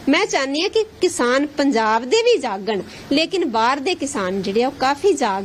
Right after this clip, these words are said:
ਚੁੱਕੇ ਆ ਔਰ ਉਹਨਾਂ ਦੇ ਸਾਨੂੰ ਫੋਨ ਆ ਜਾਂਦੇ ਆ ਕਿ ਸਾਡੇ ਕੋਲ ਆਰਗੈਨਿਕ ਹੈ, "ਦੀਦੀ ਕਿਆ ਆਪ ਲੈਣਾ ਚਾਹਤੇ ਹੋ?" ਫਿਰ ਅਸੀਂ ਉਹਨਾਂ ਦੇ ਨਾਲ ਗੱਲਬਾਤ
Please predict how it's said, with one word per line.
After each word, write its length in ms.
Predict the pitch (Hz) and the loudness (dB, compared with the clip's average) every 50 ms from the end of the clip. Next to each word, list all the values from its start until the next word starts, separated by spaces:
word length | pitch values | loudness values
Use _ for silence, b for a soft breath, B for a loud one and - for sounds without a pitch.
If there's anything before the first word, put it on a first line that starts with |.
| 185 | -6
ਚੁੱਕੇ 380 | - 214 202 - - 220 214 220 | -6 -6 -6 -4 -2 -2 -2 0
ਆ 120 | 233 320 370 B B B B - | -2 -4 -6 B B B B 0
ਔਰ 80 | 349 | 2
ਉਹਨਾਂ 240 | 403 403 392 440 466 | 4 4 4 4 4
ਦੇ 120 | 440 480 | 2 0
ਸਾਨੂੰ 340 | 453 - 440 415 359 370 403 | 0 0 0 2 2 2 0
ਫੋਨ 420 | - - - 277 269 311 359 403 427 | -2 0 0 2 4 4 4 4 4
ਆ 140 | 359 277 | 4 2
ਜਾਂਦੇ 420 | 247 226 226 214 208 185 180 185 - | 0 -2 -2 -4 -4 -6 -6 -6 -6
ਆ 60 | - - B B B B 175 | -8 -10 B B B B -2
ਕਿ 100 | 311 330 | -2 0
ਸਾਡੇ 380 | 330 - 339 320 269 247 262 254 | 2 2 2 2 2 0 -2 -2
ਕੋਲ 320 | 254 233 226 220 220 226 277 - | 0 -2 -2 0 0 0 -2 0
ਆਰਗੈਨਿਕ 580 | - 226 220 220 208 208 208 196 196 202 202 - - | 0 0 0 2 0 0 0 0 0 0 -2 -2 -4
ਹੈ, 380 | 190 202 180 175 175 180 254 370 B B B B B - | -4 -2 0 0 0 0 -2 -4 B B B B B 0
"ਦੀਦੀ 260 | 208 240 233 220 294 | 2 2 2 2 -2
ਕਿਆ 300 | 294 - 277 226 214 214 | -2 0 0 0 2 0
ਆਪ 140 | 220 220 - | 0 -2 -2
ਲੈਣਾ 320 | 233 220 214 208 208 214 | 0 0 0 0 -2 -2
ਚਾਹਤੇ 520 | 208 208 208 175 175 - - - 277 349 381 | -2 -2 -2 -4 -4 -6 -4 -2 0 0 0
ਹੋ?" 80 | 370 B B B B B - - | -2 B B B B B -4 0
ਫਿਰ 180 | - 349 349 - - - - 247 | 0 2 2 0 -2 -2 -2 -2
ਅਸੀਂ 220 | 262 254 - 285 269 | -2 0 0 0 2
ਉਹਨਾਂ 260 | 262 262 277 294 302 | 2 2 2 2 2
ਦੇ 140 | 262 285 277 | 2 0 0
ਨਾਲ 240 | 247 202 185 190 196 | 0 -2 -4 -4 -2
ਗੱਲਬਾਤ 440 | 190 190 175 175 170 180 180 180 | -2 -4 -4 -4 -4 -4 -4 -4